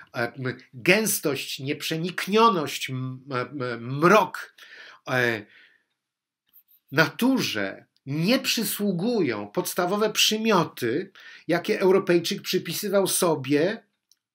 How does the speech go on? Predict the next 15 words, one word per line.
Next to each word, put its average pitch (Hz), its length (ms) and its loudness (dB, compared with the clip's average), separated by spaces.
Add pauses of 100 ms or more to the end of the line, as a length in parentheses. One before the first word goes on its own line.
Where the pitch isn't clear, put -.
(140)
ludziom 160 540 4
zamieszkującym 165 760 -4
Europę 151 520 0
i 208 60 -4
kulturze 220 480 -2
europejskiej, 113 800 -6
a 170 80 -6
mianowicie 160 720 -4 (340)
nie 175 260 -2
przysługują 202 920 0
mieszkańcom 185 680 -2
Afryki, 156 760 -4 (200)
po 214 100 0
pierwsze, 127 680 -2 (640)
historyczność, 196 1300 -2